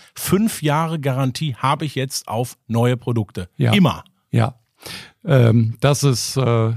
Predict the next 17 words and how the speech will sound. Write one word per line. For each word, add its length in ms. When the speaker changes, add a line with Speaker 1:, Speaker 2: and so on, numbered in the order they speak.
Speaker 2:
ganz 380
tolle 280
Sache. 1040
Äh, 60
ich 160
meine, 260
das 180
ist 140
unser 440
Qualitätsversprechen 1040
von 220
Leicester. 540
Ich 180
meine, 240
unsere 320
Produkte 920
sind, 480